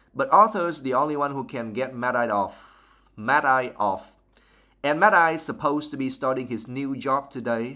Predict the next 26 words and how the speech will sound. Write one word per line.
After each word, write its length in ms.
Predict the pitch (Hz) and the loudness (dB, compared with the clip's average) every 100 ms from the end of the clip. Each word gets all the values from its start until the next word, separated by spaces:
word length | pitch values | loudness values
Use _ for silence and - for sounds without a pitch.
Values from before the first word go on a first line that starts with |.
| - | -12
Why 420 | 113 120 156 175 156 | -4 2 2 2 -2
he 140 | 151 151 | -2 -2
had 220 | 113 - | -4 -6
to 60 | 120 | -8
choose 360 | - 131 127 117 | -4 -4 -4 -6
last 240 | 120 - | -6 -8
night?" 400 | 127 135 160 185 _ _ - _ _ _ _ _ _ _ _ _ | -10 -10 -12 -18 _ _ -20 _ _ _ _ _ _ _ _ _
Xin 180 | - 220 | -6 0
lỗi 200 | 208 226 | 2 4
về 180 | 226 143 | 2 0
cái 120 | 156 156 | -2 -2
chuyện 180 | 196 139 | -4 0
này 160 | 120 | -2
nhá, 140 | 127 160 | -2 -4
Molly. 480 | 143 143 143 139 - _ _ _ _ | -2 0 -2 -6 -10 _ _ _ _
Ờ, 240 | - 117 117 | -2 -2 -2
cái 80 | 147 | 0
đầu 220 | 131 117 | 0 2
nói 240 | 113 120 | 0 -2
này. 180 | 143 131 _ _ _ _ _ | -4 -14 _ _ _ _ _
Và, 480 | 113 123 120 117 113 | -2 0 2 0 -4
ừm, 380 | 113 110 107 104 | -6 -12 -14 -10
cái 160 | 110 | -8
giọng 200 | 104 165 - | 0 0 0
của 60 | 104 | -10
nó 480 | 98 98 101 120 | -6 -4 -6 -8